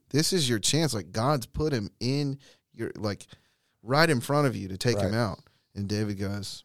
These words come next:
Speaker 1: "I'm not gonna touch God's anointed." So he, he had this respect for the office
Speaker 2: Mm-hmm.
Speaker 1: with Saul, and he had a love for his friend Jonathan. But with those two guys out of the picture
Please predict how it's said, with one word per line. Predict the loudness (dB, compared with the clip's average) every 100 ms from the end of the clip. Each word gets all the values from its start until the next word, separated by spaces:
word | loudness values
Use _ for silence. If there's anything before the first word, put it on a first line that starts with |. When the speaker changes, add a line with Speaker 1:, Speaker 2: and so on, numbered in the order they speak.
| -8
Speaker 1:
"I'm | -4
not | -2 -2
gonna | -2 -4
touch | -2 -2 0
God's | -2 -2
anointed." | -2 0 0 -2 -2
So | 0 2
he, | 0 0 0
he | 4
had | 4 4 2
this | 0 2
respect | 0 0 0 0
for | 0 -2
the | 0
office | 0 0 -2 -6 -4 -4 -6 -14
Speaker 2:
Mm-hmm. | -18 -16 -20 -20 -6
Speaker 1:
with | 0
Saul, | 2 4 4 2 -2
and | 0
he | 2
had | 4
a | 2
love | 0 4 4 4
for | -2
his | -4
friend | -2 -4 -2
Jonathan. | 0 0 0 -2 -8 -12 -20 0
But | 2
with | 2 6
those | 6 8
two | 4
guys | 4 4 4
out | 0
of | -2
the | -2
picture | 0 0 0 -4 -4 -8